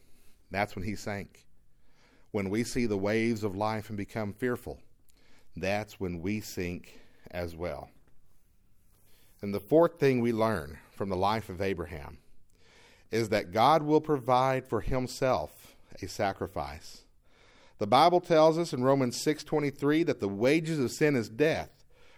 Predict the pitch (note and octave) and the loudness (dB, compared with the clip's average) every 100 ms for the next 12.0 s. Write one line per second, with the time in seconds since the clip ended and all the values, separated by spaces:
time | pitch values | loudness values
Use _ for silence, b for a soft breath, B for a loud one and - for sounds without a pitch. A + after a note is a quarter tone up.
0 | b A2+ A2 F#2 F2+ C#3 C#3 C#3 A#2+ G#2 | b -2 0 -4 0 0 0 -6 0 2
1 | G2+ G2+ G2 - G#2 F2 E2+ - A#2+ B2 | 2 0 -4 -12 -10 -8 -10 -8 -4 -2
2 | A#2+ G2 F2+ F2+ F#2 D#2 G2+ G2 G2 - | 0 0 -2 -6 -8 -8 -6 -8 -10 -10
3 | G2+ E2+ F2 - E2+ E2+ E2+ D#2 - - | -6 -6 -6 -12 -10 -8 -6 -8 -10 -16
4 | - _ B B B B - A#2+ - C#3+ | -20 _ B B B B -2 -2 0 2
5 | D#3+ D#3+ B2+ A#2+ G#2 F#2+ C3 C3+ C3 B2 | 2 2 0 0 -2 -2 0 2 2 0
6 | B2 - C#3 A2+ G2 F#2+ A2+ A2+ G2 G#2+ | 0 -2 0 0 -2 -2 -2 -2 -2 0
7 | G#2 - F#2+ D#2+ G2+ F2 - - - - | 0 -2 -8 -2 -2 -2 -8 -18 -20 -20
8 | - b b b b - A2+ G2 C#3+ C#3 | -20 b b b b -2 -2 0 -2 -2
9 | - C#3+ E3 D#3+ D#3 - A#2 C3 C#3 A2 | -2 0 2 0 -2 -4 0 2 4 2
10 | F#2+ F#2 A2+ B2 G2+ A#2+ A#2 G2+ - A#2 | -2 0 0 0 -2 -2 0 0 -2 0
11 | A2 G#2+ G#2+ - B2 F2+ E2 E2+ - | 2 2 -2 -2 0 0 -4 -12 -18